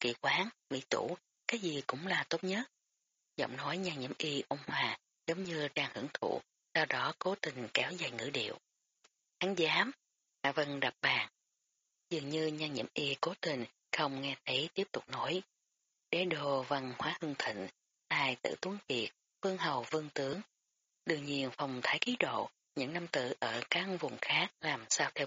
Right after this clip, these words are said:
kịp." "Hả?" Khóe miệng Nhan Tương mở rộng, trong giọng nói đã có một tia cảnh cáo nguy hiểm.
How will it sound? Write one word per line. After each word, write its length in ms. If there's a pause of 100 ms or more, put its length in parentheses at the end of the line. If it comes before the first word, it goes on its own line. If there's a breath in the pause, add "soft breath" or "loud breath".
kịp." 220 (1120)
"Hả?" 380 (680)
Khóe 80
miệng 360
Nhan 260
Tương 240
mở 160
rộng, 300 (320)
trong 220
giọng 180
nói 260 (200)
đã 160
có 100
một 200 (200)
tia 200
cảnh 240
cáo 180
nguy 140
hiểm. 320